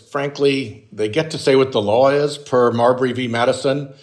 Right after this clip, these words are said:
but they don't get to say what the facts are. And they particularly don't get to say what the facts are when they haven't developed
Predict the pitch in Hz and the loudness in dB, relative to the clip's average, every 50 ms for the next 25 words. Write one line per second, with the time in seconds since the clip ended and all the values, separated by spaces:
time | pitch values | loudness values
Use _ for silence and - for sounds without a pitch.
0 | - _ _ _ - 117 127 151 170 170 - 165 - - 139 - 143 135 127 - | -20 _ _ _ 0 2 2 2 2 2 0 -2 -2 -4 -2 0 2 2 2 0
1 | 123 110 - 127 123 117 113 113 - - - - 71 73 76 87 98 104 110 107 | -4 -6 -4 -2 -2 -2 -4 -6 -12 -14 -12 -12 -10 -10 -8 -8 -6 -6 -6 -6
2 | - - 214 214 214 170 143 127 123 123 117 - - 127 117 - - 139 113 - | -4 -6 -6 -4 0 0 0 0 0 -4 -8 -4 -2 -2 0 0 -2 -6 -8 -6
3 | 131 131 131 131 - - 120 107 101 113 113 107 101 127 135 139 127 107 117 107 | -4 -4 -4 -6 -6 -6 -4 -4 -2 -2 -4 -4 -4 -4 -4 -4 -4 -6 -6 -4
4 | 117 113 113 117 110 - - | -2 0 0 0 -2 -2 -10